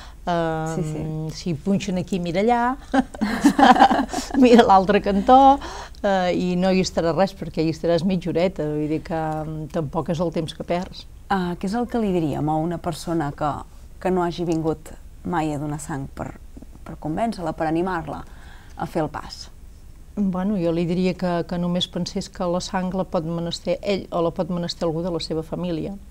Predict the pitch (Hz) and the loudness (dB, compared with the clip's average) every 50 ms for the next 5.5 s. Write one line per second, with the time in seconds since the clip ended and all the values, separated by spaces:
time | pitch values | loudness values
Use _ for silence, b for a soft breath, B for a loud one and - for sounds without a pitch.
0 | B B B B B B B B - - 170 - 180 143 180 170 175 175 175 175 | B B B B B B B B -6 -4 -2 0 0 0 0 0 2 2 2 2
1 | 180 196 202 170 160 160 151 - 165 - 160 - - 170 170 170 170 175 165 156 | 4 2 2 2 0 -2 -2 -2 -6 -6 -6 -4 -2 0 0 2 0 0 0 0
2 | 165 165 165 160 160 165 170 165 - 202 190 175 - 175 - - - 185 180 185 | 2 2 4 4 4 2 2 0 0 -2 -2 -2 -2 -4 -6 -4 -6 -4 -4 -4
3 | 196 - 185 175 170 165 170 165 170 170 170 165 180 165 160 - 165 - 196 185 | -6 -6 -4 -4 -2 -2 -2 -4 -4 -6 -6 -4 -4 -6 -4 -6 -8 -8 -6 -2
4 | 185 180 165 - 175 160 156 156 147 156 156 151 143 - 170 160 160 151 151 151 | -2 -2 -2 -2 -2 -4 -2 -2 -4 -4 -6 -6 -6 -4 -6 -4 -4 -4 -4 -4
5 | 139 - 170 151 147 139 165 175 - 175 | -4 -6 -6 -6 -4 -4 -4 -4 -6 -8